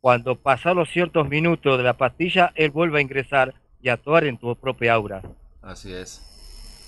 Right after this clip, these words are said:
Speaker 2: Sí, eso es así como, ah, ah, pues sí, algo temporal, ¿no? Me imagino, así como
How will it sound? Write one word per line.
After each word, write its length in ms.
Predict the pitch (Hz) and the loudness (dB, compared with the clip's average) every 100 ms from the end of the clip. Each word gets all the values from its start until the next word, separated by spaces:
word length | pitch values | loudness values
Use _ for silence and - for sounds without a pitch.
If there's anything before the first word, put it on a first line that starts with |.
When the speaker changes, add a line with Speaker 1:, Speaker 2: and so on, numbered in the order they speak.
| - - - - - - - - | -20 -20 -20 -20 -20 -20 -20 -20
Speaker 2:
Sí, 180 | - 123 | -14 -10
eso 160 | 135 127 | -8 -8
es 80 | 123 | -8
así 180 | 117 | -8
como, 480 | 113 131 120 113 107 | -6 -6 -4 -2 -2
ah, 260 | 98 101 98 - - - - - - 107 | -2 -4 -8 -14 -20 -20 -20 -20 -20 -14
ah, 600 | 101 98 98 98 95 92 82 - - - - - - - - - - - | -10 -10 -10 -10 -10 -14 -18 -20 -20 -20 -20 -20 -20 -20 -20 -20 -20 -12
pues 140 | 117 | -10
sí, 240 | 135 160 131 | -8 -6 -4
algo 280 | 151 165 | -4 -4
temporal, 720 | - 156 135 147 151 151 123 110 | -4 -6 -2 0 2 2 0 -4
¿no? 160 | 110 135 | -6 -6
Me 140 | 131 | -6
imagino, 480 | 110 107 - 101 87 | -6 -8 -10 -12 -12
así 180 | 98 110 | -14 -14
como 640 | 113 107 104 98 95 95 | -8 -6 -4 -4 -6 -6